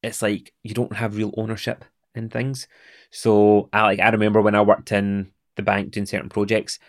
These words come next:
yeah, felt like, "Okay, that's my project," but ultimately I had a boss and I had a boss and that person, and it was all kind of cascaded in that way, which makes it a little bit comfortable. And sometimes I think we don't always get the best out of what that person could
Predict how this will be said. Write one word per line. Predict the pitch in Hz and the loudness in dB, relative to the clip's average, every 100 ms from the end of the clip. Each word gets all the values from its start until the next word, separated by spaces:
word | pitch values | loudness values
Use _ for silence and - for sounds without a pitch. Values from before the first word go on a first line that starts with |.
| _ - | _ -6
yeah, | 110 107 | 0 0
felt | - - 113 113 | 0 2 4 4
like, | 107 113 | 2 0
"Okay, | - 107 | -2 -2
that's | 107 - | -2 -4
my | 98 | -2
project," | 120 131 127 98 | 2 2 2 2
but | 113 | 2
ultimately | 113 110 123 110 | 2 0 -6 -6
I | 101 | -4
had | 101 | -2
a | 98 | -2
boss | 101 107 107 | 0 0 -2
and | 98 | -8
I | 101 | -6
had | 98 | -6
a | |
boss | 95 107 107 101 | 0 2 2 2
and | 98 95 90 | -6 -8 -4
that | 104 - | -4 -2
person, | 107 101 107 | -4 -4 -4
and | 101 | -6
it | |
was | 107 | -2
all | 107 | -2
kind | - 98 | -2 -8
of | 95 | -8
cascaded | 98 - 104 107 117 - | -12 -10 -8 -6 -6 -6
in | 117 117 | -6 -4
that | 113 | -2
way, | 131 151 - _ _ _ _ _ | -2 -4 -8 _ _ _ _ _
which | 107 104 117 - - _ _ _ - | 0 4 4 2 -10 _ _ _ -4
makes | 110 123 - 131 | -4 -4 -4 -4
it | - | -2
a | |
little | 113 120 | -2 -4
bit | - | -8
comfortable. | - 113 123 139 180 160 | -6 -6 -6 -4 -2 -2
And | 110 | -2
sometimes | 113 107 110 104 | -4 -4 -6 -6
I | 101 | -6
think | 107 101 | -6 -6
we | 104 | -6
don't | 101 - | -6 -2
always | 104 101 | -2 -4
get | - | -8
the | - | -8
best | - 104 104 - | -6 -6 -6 -4
out | 101 101 | -2 0
of | 101 98 98 | -2 -4 0
what | 104 101 | 0 0
that | 101 - | -2 -4
person | 104 - 101 | -8 -6 -12
could | 95 101 95 | -10 -8 -8